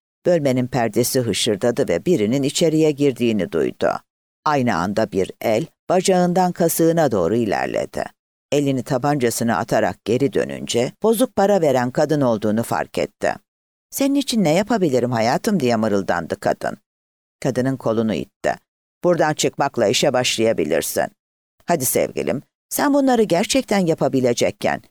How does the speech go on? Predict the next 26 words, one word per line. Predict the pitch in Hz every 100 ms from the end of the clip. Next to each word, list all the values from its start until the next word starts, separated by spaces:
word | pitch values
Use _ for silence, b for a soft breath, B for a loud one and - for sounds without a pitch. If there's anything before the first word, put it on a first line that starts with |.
| -
niçin | 180 233 254
videodan | 226 143 127 113 104
izliyorsun?" | 101 - 82 69 - 107 107 - _ _
"Yirmi | 220 247 262
kağıt, | - 151 71 - - -
daha | 143 147
aşağı | 107 - 113 92 82
olmaz. | 73 60 - - _ _ _ -
Parayı | 143 135 147
yöneticilerle | 139 135 135 135 139 143 139 185
bölüşmek | 196 190 190 208 220
zorundayım." | - 92 76 65 57 55 - _ _ _ _ _ _ _ -
Kadın | 180 185 175
öylesine | 143 131 - 139 139
yaslanıyordu | 107 - 120 107 101 92 80 67
ki | - 101 143 -
kimin | 185 196 240
soluğunun | - 151 127 123 123
sigara | - 151 147 131
koktuğunu | 110 101 - - 120 135 73
anlayamadı. | 123 110 80 73 60 - - - _ _ -
Sert | - 151 -
göğüslerini | 120 104 98 - 85 92 127
Boş'a | 123 127 123
sıkıca | - 226 - 214 170 123
dayamıştı. | 101 69 53 - - -